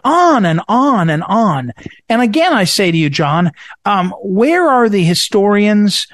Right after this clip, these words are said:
the, the members of the bar, uh, the otherwise sane people that say, "Look, we hate Trump. We do. We'll agree with you on that, but you can't do this." It, it's, this really is, to me, this is the most, uh, troubling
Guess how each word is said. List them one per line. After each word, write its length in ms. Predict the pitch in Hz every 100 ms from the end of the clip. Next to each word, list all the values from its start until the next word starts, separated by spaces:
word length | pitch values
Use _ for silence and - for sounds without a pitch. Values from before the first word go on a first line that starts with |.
| - _ -
the, 300 | 147 165 156
the 100 | 151
members 500 | 165 190 214 220 185
of 100 | 190
the 100 | 180
bar, 680 | 151 175 180 185 180 180 160 - - -
uh, 180 | 160 160
the 200 | 160 -
otherwise 600 | 202 240 202 190 185 -
sane 300 | 185 185 180
people 260 | 208 180
that 120 | 165 147
say, 240 | - 190
"Look, 320 | 190 240 165
we 160 | 214 226
hate 280 | 233 233 -
Trump. 480 | 220 226 170 147 - _
We 140 | 175 196
do. 420 | 262 208 208 185 - - -
We'll 160 | 208
agree 200 | 208 240
with 200 | 269 208
you 80 | 190
on 100 | 170
that, 200 | 165 170
but 100 | 180
you 100 | 220
can't 240 | - 240 180
do 120 | 151
this." 420 | 127 - - - _ _ _
It, 280 | 302 277 294
it's, 380 | 269 208 - - _ _
this 260 | 196 320 -
really 480 | 240 339 302 202 185
is, 340 | 208 165 -
to 280 | - 214 -
me, 140 | 339
this 240 | 302 302 240
is 100 | 175
the 100 | 190
most, 600 | 180 214 294 - - - _ - - _
uh, 420 | 180 180 165 156 151
troubling 800 | - - 240 214 214 214 196